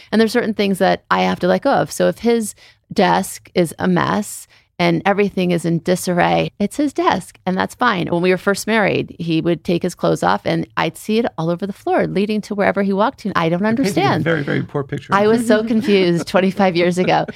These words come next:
Speaker 1: And I used to, that first year of marriage, I was like, "I don't understand. You took the shirt off, just put it away." And then I just got tired of my own voice, and I said, "Okay."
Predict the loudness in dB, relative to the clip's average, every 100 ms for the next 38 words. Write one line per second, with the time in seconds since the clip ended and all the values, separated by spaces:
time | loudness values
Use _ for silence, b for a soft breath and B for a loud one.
0 | B B B 0 2 2 2 0 0 0
1 | 2 0 0 0 0 0 0 0 2 0
2 | 2 0 -2 -2 -2 -2 -2 0 -2 -2
3 | 0 2 2 0 -2 -6 -6 -4 -4 -4
4 | -4 -4 -4 -4 -4 -4 -2 0 0 -2
5 | _ -10 -10 -8 -4 0 2 2 0 -6
6 | -12 b b b 0 2 2 0 0 0
7 | -2 -2 -2 -4 0 -2 0 0 0 0
8 | 0 0 -2 -2 -2 -2 -4 -6